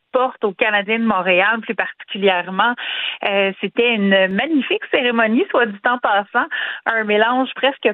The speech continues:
parfait entre le catholicisme et le Canadien de Montréal. En fait, euh, normalement, celui qui présente les gens qui vont faire un témoignage ou lire un passage de la Bible,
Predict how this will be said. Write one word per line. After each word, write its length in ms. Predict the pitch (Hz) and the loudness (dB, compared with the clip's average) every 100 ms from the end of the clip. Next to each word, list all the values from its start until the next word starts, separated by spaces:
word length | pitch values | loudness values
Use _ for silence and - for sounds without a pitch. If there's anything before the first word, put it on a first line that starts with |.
| - | 0
parfait 480 | 214 - - 269 254 | -4 -4 -2 2 2
entre 220 | 214 202 | 2 -2
le 80 | 196 | 0
catholicisme 920 | 233 - 254 226 202 - 254 247 220 | -2 2 0 0 -4 2 2 2 0
et 20 | |
le 60 | 202 | 0
Canadien 460 | 214 240 220 196 240 | 0 0 0 0 2
de 40 | 247 | 2
Montréal. 600 | 208 202 175 202 277 233 - - - - - | 2 2 2 2 0 -2 -2 -4 -6 -8 -4
En 220 | 202 202 | -2 -2
fait, 500 | - 262 269 208 196 | 0 2 4 4 2
euh, 20 | |
normalement, 560 | 196 190 214 196 214 269 | 2 2 0 0 -2 -2
celui 280 | 226 196 247 | -2 -2 -4
qui 180 | - 208 | -6 -6
présente 420 | - 202 220 247 | -6 -4 -4 -2
les 240 | 240 208 202 | 0 2 2
gens 240 | 220 247 | 2 0
qui 140 | 247 202 | 0 -2
vont 100 | 180 | 0
faire 180 | 214 | -2
un 120 | 220 190 | -2 0
témoignage 720 | 208 208 208 196 190 196 190 | 2 4 4 2 2 0 0
ou 40 | |
lire 200 | 180 202 | 0 2
un 100 | 208 | 0
passage 560 | 190 175 165 214 214 214 | 0 -2 0 0 0 0
de 40 | 185 | 0
la 140 | 165 | -2
Bible, 440 | 165 202 226 190 | 0 2 4 4